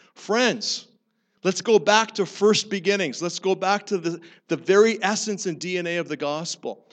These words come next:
Jesus gave his life. He gave everything. He paid the price. He calls us to lay down our lives, to give him everything. This is not just for missionaries.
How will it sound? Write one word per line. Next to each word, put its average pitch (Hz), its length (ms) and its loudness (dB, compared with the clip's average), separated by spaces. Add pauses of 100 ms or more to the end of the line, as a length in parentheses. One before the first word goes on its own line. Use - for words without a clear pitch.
(240)
Jesus 196 460 -2
gave 196 260 4
his 165 220 0
life. 151 520 -4 (640)
He 175 120 -4
gave 175 320 2
everything. 160 580 -4
He 131 160 -8
paid 175 340 -4
the 160 80 -10
price. 131 640 -6 (300)
He 151 100 -4
calls 151 400 -2
us 151 240 -4
to 143 180 -6
lay 151 220 2
down 147 260 0
our 147 240 -6
lives, 151 500 -6 (260)
to 143 100 -14
give 147 200 -2
him 139 280 -4 (180)
everything. 170 680 -2 (220)
This 175 220 -2
is 156 100 -6
not 165 240 2
just 180 220 -2
for 147 120 -4
missionaries. 185 840 -4